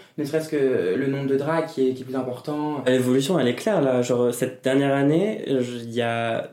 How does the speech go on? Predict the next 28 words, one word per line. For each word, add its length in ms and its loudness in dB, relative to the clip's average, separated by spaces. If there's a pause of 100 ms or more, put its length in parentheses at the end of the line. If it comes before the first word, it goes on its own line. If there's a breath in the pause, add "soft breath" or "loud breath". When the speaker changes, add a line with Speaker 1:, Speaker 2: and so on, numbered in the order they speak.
(100)
Speaker 2:
tellement 300 4
de 160 4
nouvelles 280 4
queens 240 0
qui 120 -10
sont 200 0
nées, 260 2
genre, 160 0
j'arrive 280 -2
plus 160 -2
à 60 2
suivre. 360 -2
<laughs> 1120 0
Mais, 340 4
euh, 840 2
ouais, 240 4
c'est, 280 0
puis 100 -8
c'est 220 0
quand 100 2
même 100 4
une 40 6
démarche 280 2
assez 180 0
différente. 420 0
Je 60 0
sais 140 0
que, 380 4